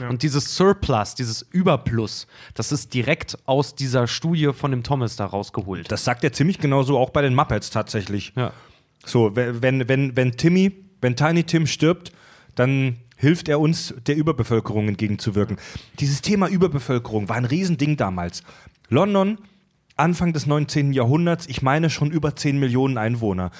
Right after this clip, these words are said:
Speaker 3: Das war ein fucking Moloch, diese Stadt.
Speaker 1: Ja.
Speaker 3: Das war ein absolutes, düsteres, überbevölkertes Moloch, wo sich Seuchen verbreitete, verbreiteten, wo es nicht genug zu fressen war, wo Gangs,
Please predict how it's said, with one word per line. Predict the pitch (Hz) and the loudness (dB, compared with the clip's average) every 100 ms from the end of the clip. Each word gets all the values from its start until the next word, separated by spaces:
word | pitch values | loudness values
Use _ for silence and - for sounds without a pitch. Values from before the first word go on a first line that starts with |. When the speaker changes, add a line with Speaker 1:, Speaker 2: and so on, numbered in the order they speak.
| - - - | -20 -20 -12
Speaker 3:
Das | 82 - | -8 -4
war | 107 | -4
ein | 107 107 | -2 -4
fucking | - - 120 - 117 | -4 -6 -6 -4 -2
Moloch, | 110 120 120 101 | 2 4 2 0
diese | - 104 92 | -4 -4 -2
Stadt. | 92 - 98 - | -4 -6 -8 -10
Speaker 1:
Ja. | 110 107 _ - - - | -16 -16 _ -20 -20 -14
Speaker 3:
Das | - 107 | -4 0
war | 135 | 2
ein | 131 143 | 2 2
absolutes, | 139 143 - 135 131 120 - | 0 0 0 2 2 0 0
düsteres, | 147 131 120 113 151 | -2 0 0 -2 0
überbevölkertes | 127 110 113 135 117 113 104 113 | -2 -2 -4 -4 -2 -4 -4 0
Moloch, | 113 101 90 - _ - - - | 0 0 -2 -10 _ -20 -20 -4
wo | 117 | -2
sich | 117 | 0
Seuchen | 98 127 120 131 | 0 0 0 -2
verbreitete, | 127 - 117 113 120 120 113 - - - | -4 -2 -2 -2 -2 0 -2 -4 -20 -12
verbreiteten, | 123 - 120 120 120 117 | -8 -4 -2 -2 -2 0
wo | 120 | 0
es | 127 | 0
nicht | 117 | -2
genug | - 120 120 | 0 0 0
zu | 117 | -6
fressen | - 117 - 120 | -4 -6 -4 -2
war, | 117 | 0
wo | 110 107 | 0 -2
Gangs, | - 147 160 190 - | 0 2 2 0 -2